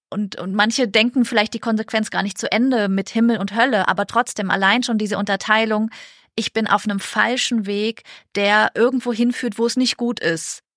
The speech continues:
Schon in diesem Leben vielleicht nicht, ja. Und, und wenn ich dann auf die Schnauze falle, dann ist der Beweis da,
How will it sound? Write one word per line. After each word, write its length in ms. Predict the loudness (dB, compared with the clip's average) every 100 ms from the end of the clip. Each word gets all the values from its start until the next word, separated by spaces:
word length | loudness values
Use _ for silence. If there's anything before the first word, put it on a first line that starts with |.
| _
Schon 180 | 0 4
in 80 | 4
diesem 240 | 4 2
Leben 240 | 2 2
vielleicht 420 | 0 0 -2 -2 -8
nicht, 320 | -10 -10 -10
ja. 340 | -2 2 2 2
Und, 240 | -2 -4
und 200 | -4 -2
wenn 100 | -2
ich 80 | -2
dann 140 | 0
auf 140 | 0 -2
die 100 | -4
Schnauze 400 | -2 -2 -2 -6
falle, 300 | 0 2 2
dann 120 | 0
ist 160 | -2 -4
der 80 |
Beweis 560 | -6 -4 0 0 0 -2
da, 360 | 4 6 4